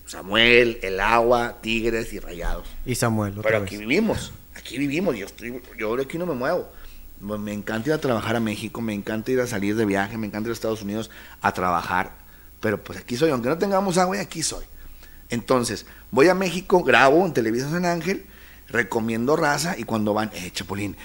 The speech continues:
Speaker 1: ¿y aquí qué puedo decir, güey? Porque aquí el abanico es, el abanico, el,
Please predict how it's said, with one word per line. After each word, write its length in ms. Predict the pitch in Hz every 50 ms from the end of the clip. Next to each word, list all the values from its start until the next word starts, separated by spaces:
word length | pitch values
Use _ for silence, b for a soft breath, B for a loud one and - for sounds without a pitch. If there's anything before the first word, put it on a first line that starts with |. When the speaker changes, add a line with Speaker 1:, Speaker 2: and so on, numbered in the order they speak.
| B B B
Speaker 1:
¿y 60 | B -
aquí 160 | - - -
qué 160 | - - -
puedo 200 | - 123 127 131
decir, 240 | 123 104 101 110 113 120
güey? 120 | 143 135
Porque 220 | 127 104 - -
aquí 340 | 87 - - 87 101 110 113
el 120 | 117 123 123
abanico 640 | 120 113 107 104 107 107 95 - - 123 131 127 120
es, 300 | 113 104 92 - - -
el 120 | 117 117 113
abanico, 680 | 107 101 95 98 110 139 147 - - 208 202 175 156 -
el, 260 | 101 104 107 101 -